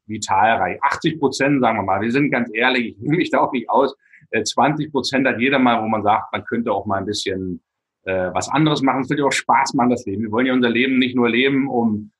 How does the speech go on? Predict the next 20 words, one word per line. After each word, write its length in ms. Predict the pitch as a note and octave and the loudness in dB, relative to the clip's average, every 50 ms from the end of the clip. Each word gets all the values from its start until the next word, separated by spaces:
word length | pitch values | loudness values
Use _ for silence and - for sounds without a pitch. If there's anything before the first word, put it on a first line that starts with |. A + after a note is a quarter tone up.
| _ _ | _ _
um 100 | A2 A#2+ | -4 -2
alles 280 | - A2+ B2+ C3 B2+ - | 0 0 0 -2 -2 -4
perfekt 480 | _ A#2+ A2+ G#2 - - E3+ F3 - - | _ -2 -2 -2 -2 -4 -6 -6 -4 -4
ablaufen 460 | C#3+ C#3+ - - C#3 C3+ B2 C3 C3 | -4 -2 0 0 0 2 2 0 -2
zu 100 | A#2+ C3 | -2 0
lassen, 320 | A2 G#2 G#2 G#2 - D#3+ C3+ | 0 0 0 0 -2 0 2
sondern 220 | C3 B2 A#2+ A2+ | 2 2 2 2
Leben 520 | G#2+ A2 B2+ C#3 C#3 D3+ D3 C#3 D3 - _ _ _ _ _ _ _ _ _ _ | 2 2 2 2 2 2 0 0 -2 -8 _ _ _ _ _ _ _ _ _ _
hat 340 | - - - D3 C#3+ - - - | -6 -2 -2 -2 -2 -2 -4 -6
aus 160 | C3+ A#2 A#2 | -6 -2 0
meiner 560 | A#2+ A#2 B2+ C#3+ D3 C#3+ C#3+ C#3 C#3 C3+ B2 | 0 2 2 2 2 2 4 4 4 2 2
Sicht 300 | A#2+ C3 C#3 C3+ D3 - | 0 0 -2 -2 -4 -6
auch 80 | B2 B2+ | -4 -2
ein 80 | B2+ B2+ | 0 0
bisschen 220 | B2 - - A#2 | 0 0 -2 -4
Spaßfaktor. 920 | - - - - A2 A2 A2 - - - G#2 F#2+ - _ - E2+ D#2+ - _ _ _ - | -4 -2 0 2 2 2 2 0 -2 -4 -4 -4 -4 _ -10 -10 -10 -12 _ _ _ -8
Du 80 | A2+ G#2+ | -4 -2
sollst 260 | A2+ A#2 A#2 A2+ - | 0 0 0 0 -4
Spaß 580 | - - - - - A2 G2+ G#2 G#2+ G#2 - | -4 -6 -8 -2 2 2 4 4 2 0 -4
haben. 300 | F#2 E2+ D#2+ D#2+ E2 D#2+ | -6 -6 -6 -6 -8 -10